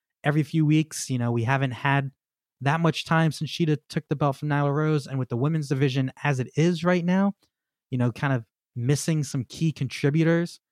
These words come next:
uh, it just makes sense for me to keep the belt on Shida.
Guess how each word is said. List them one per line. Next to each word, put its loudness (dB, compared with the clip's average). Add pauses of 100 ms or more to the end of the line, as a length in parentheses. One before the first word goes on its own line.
(380)
uh, 2
it 0
just -2
makes 0
sense -2
for -4
me 2
to -6
keep -8
the -4
belt -2
on -4
Shida. -6